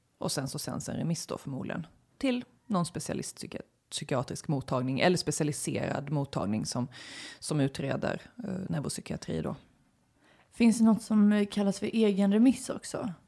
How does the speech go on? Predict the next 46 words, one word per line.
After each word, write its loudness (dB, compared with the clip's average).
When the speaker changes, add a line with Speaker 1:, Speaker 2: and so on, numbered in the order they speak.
Speaker 1:
Ibland 8
finns 4
det. 4
Det 2
kan 6
mycket 6
väl 6
vara 4
så 2
att -2
du 4
i 2
ditt -2
landsting, 2
din 2
region, 2
kan -2
lämna 0
en -4
egen 0
remiss -4
direkt 0
till -4
specialistpsykiatrin. -6
Sen 4
finns 4
det 4
också 2
privata 2
vårdgivare 2
på 0
många 2
ställen -2
i 0
landet -4
där 2
man 0
också -4
kan 4
vända 4
sig -4
direkt -2
till -4
en -2
privat -4
vårdgivare -4